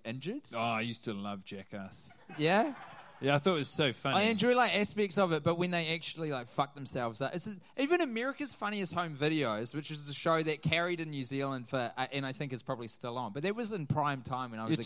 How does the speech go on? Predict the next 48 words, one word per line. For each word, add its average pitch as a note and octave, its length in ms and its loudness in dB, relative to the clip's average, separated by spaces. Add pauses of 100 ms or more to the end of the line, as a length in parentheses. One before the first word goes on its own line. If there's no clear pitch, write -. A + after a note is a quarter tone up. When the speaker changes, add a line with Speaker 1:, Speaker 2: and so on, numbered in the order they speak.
Speaker 1:
a - 20 8
Speaker 2:
talking D3 140 6
Speaker 1:
kid. A3+ 60 2
Speaker 2:
about F3+ 260 4
Fail F3 340 6
Army, A#3 360 4
baby. A#2+ 240 2
Speaker 1:
I'm A2 80 0
talking D3+ 260 2
about D3 140 2
Fail D3+ 280 6
Army. F3 420 6
I'm B2 120 2
sitting F3 260 4
with D3+ 80 4
Speaker 2:
Yeah. D3+ 60 4
Speaker 1:
the C#3 40 2
host F3+ 320 6
of C#3 160 0
the C#3 380 2
Speaker 2:
The D3+ 100 8
great E3+ 440 8
Speaker 1:
New D#3 60 -10
Speaker 2:
Fail G3 340 6
Speaker 1:
Zealand G#3 400 8
version C#3+ 80 6 (100)
Speaker 2:
Army. - 60 2
Speaker 1:
right D3+ 80 -2
here. E3+ 160 2 (500)
I G3+ 140 0
can't B3 320 -2
watch A#3 240 -2
the A#3 120 -8
shit G#2+ 400 -6
because F#3 360 0
people A3 500 0
genuinely G#3 480 -2
get E3 160 -8
so F#3 140 -4 (180)
fucking F3 300 -2
injured. D3+ 260 -2
I'm D#3+ 140 2
like, G3 240 -2 (180)
"This B3 180 2
sucks. A3+ 800 2
I E3 100 2
hate G#3+ 360 0
this." A2+ 340 -2